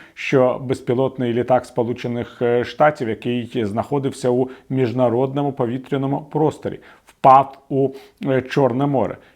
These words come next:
І незважаючи на те, що російські літаки і американські безпілотники регулярно зустрічаються у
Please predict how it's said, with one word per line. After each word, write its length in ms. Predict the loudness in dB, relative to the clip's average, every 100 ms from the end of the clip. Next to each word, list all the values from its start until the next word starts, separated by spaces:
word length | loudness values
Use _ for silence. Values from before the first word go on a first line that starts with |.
| -4
І 160 | -2
незважаючи 800 | -2 0 0 2 2 2 0 -2
на 120 | -2
те, 280 | 0 0 0
що 360 | -2 0 0 0 -12 _ -4
російські 600 | -2 -2 -2 -4 -2 -4
літаки 440 | -2 -2 -2 -2
і 80 | 0
американські 640 | 0 -2 -2 -2 -4 -4
безпілотники 640 | -6 -4 -2 -4 -4 -4 -2
регулярно 520 | 0 2 2 2 -4
зустрічаються 1200 | -6 -6 -6 -2 -2 -2 2 2 2 -2 -6 -8 -10 -12 _ -2
у 260 | 0 0